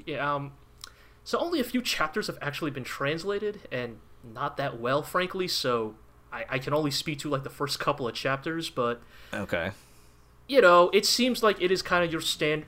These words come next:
Speaker 1: not standard, but, like, your classic, like, mid-twenties millennial angst, living, getting through life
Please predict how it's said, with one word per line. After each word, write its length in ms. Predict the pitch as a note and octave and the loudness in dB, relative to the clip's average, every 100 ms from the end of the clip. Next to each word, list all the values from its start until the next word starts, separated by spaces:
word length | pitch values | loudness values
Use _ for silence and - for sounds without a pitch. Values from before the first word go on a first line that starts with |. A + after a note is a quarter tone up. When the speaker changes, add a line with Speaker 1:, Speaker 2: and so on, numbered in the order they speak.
| - | -8
Speaker 1:
not 220 | G3 C#3 | -4 -2
standard, 460 | - - G#2 G#2+ A2 | -4 -8 -10 -10 -6
but, 120 | B2 | -4
like, 220 | C3 A#2 | -2 -4
your 80 | C3+ | -4
classic, 500 | C3+ D#3+ D3+ - D#3+ | 4 6 6 4 -2
like, 280 | D3 C3 - - - - - - - - | 0 0 -2 -16 -20 -20 -20 -18 -18 -12
mid-twenties 840 | D#3 D#3+ F3 - - E3+ E3 D#3+ C#3+ | -2 4 4 4 2 4 4 0 0
millennial 480 | D3 D3 D3 C#3 D3 | 0 2 2 0 -2
angst, 840 | B2+ C3+ C3 - - - - - | -2 -2 -2 -4 -4 -6 -6 -4
living, 320 | C3+ C#3+ C#3+ | 0 2 4
getting 220 | D3 D3+ | 2 2
through 200 | C#3 D3 | 0 -2
life 500 | C3 C3 C3+ C3+ - | 2 2 2 -4 -18